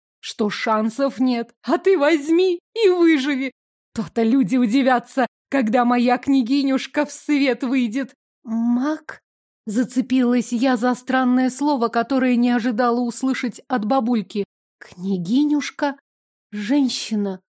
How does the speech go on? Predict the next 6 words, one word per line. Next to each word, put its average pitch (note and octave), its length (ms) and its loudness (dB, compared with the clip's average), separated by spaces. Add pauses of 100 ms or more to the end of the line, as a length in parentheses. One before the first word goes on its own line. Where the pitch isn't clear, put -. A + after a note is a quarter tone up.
вы D4 200 -2
кто?" C#4 600 -2 (380)
просипела A3+ 1000 -2
не A#3+ 160 2
своим A#3+ 500 0
голосом. G#3+ 640 -4